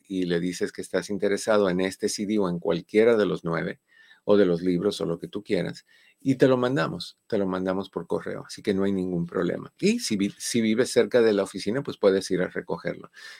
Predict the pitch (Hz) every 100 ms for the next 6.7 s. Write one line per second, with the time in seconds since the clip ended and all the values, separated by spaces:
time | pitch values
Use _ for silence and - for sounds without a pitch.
0 | - 113 113 107 107 - 120 107 104 104
1 | - 104 95 110 101 95 127 143 175 -
2 | - - 98 90 101 - 107 110 160 -
3 | - _ _ _ _ _ - 117 120 123
4 | 110 104 104 104 - - 123 117 90 80
5 | - 104 98 98 107 - 107 107 - 107
6 | 104 104 - 101 110 110 -